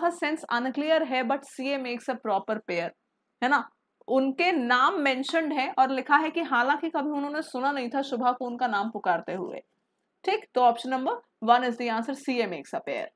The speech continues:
अगला सवाल बताइए और आंसर बताइए हमको। सवाल देखो, आंसर बताओ सब लोग।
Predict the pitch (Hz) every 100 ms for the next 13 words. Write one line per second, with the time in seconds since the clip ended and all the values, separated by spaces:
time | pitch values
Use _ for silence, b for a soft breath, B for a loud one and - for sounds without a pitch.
0 | _ _ _ _ _ _ _ - 240 247
1 | 247 226 226 220 226 220 240 240 202 185
2 | - 196 - 139 202 - - - _ _
3 | _ _ _ _ _ _ _ _ _ _
4 | _ _ _ _ _ _ _ _ _ -
5 | 285 277 320 349 320 320 349 269 269 233
6 | 233 208 220 233 196 - -